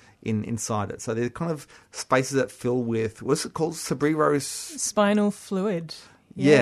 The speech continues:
Speaker 2: Yes. Cere-, cerebral f-, spinal fluid, I think.
Speaker 1: So it's this kind of fluid that flows throughout your brain instead of blood, it seems. It's the kind of a,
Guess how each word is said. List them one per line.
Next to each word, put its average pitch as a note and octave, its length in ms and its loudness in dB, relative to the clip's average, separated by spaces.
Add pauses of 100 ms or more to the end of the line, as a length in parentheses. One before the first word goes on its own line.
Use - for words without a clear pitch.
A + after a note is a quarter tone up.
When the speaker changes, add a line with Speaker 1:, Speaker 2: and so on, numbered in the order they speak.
(140)
Speaker 2:
Yes. F2+ 120 -10
Cere-, G#3+ 360 -2
cerebral A#3 520 0
f-, G#3 280 -14
spinal F3 400 -4
fluid, - 280 -10
I E3 60 -8
think. A#3 280 -8
Speaker 1:
So D#3 300 4
it's D#3+ 160 -2
this F3+ 160 -2
kind G3 180 2
of F3 100 0
fluid D3 540 4
that A#2+ 220 2
flows A#2+ 480 2
throughout A#2 240 0
your A2 80 -4
brain G#2+ 260 0
instead G#2 300 0
of G2+ 200 -6
blood, G#2 600 -2
it - 200 -10
seems. G#2 600 -6
It's A#2+ 160 -6
the B2+ 120 -6
kind B2+ 220 -2
of A2+ 120 0
a, G2+ 100 0